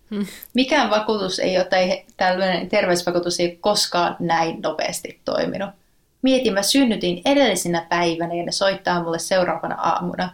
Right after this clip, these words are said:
Speaker 2: että annatko luottokortin numeron ja maksat tämän omavastuun, joka oli siis tuhat viisisataa dollaria.
Speaker 1: Okei.
Speaker 2: Ja mä sanoisin, että yhteensä koko synnytys maksoi ainakin kaksituhatta dollaria.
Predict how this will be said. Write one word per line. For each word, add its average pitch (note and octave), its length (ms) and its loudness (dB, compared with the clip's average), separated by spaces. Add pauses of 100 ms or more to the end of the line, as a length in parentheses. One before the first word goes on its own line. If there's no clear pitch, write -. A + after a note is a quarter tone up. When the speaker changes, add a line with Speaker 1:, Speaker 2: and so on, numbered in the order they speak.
(300)
Speaker 2:
että G#3 200 -4
annatko F3 420 -2
luottokortin C4+ 800 2
numeron G#3+ 440 2
ja G#3 100 2
maksat F3 500 -2
tämän E3 360 -4
omavastuun, E3+ 760 -4 (280)
joka C#4 160 2
oli F3+ 100 2
siis D#3+ 300 -4
tuhat D3 340 -6
viisisataa D#3+ 600 -2
dollaria. F3 540 0 (840)
Speaker 1:
Okei. F3+ 260 -10 (480)
Speaker 2:
Ja G#3 60 -2
mä G3+ 60 2
sanoisin, G#3+ 440 2
että F3+ 200 -2
yhteensä A3+ 600 2
koko G3 300 -2
synnytys F3+ 880 -2 (140)
maksoi F3 400 -4
ainakin F3 480 -2
kaksituhatta - 640 -8
dollaria. A3+ 480 -2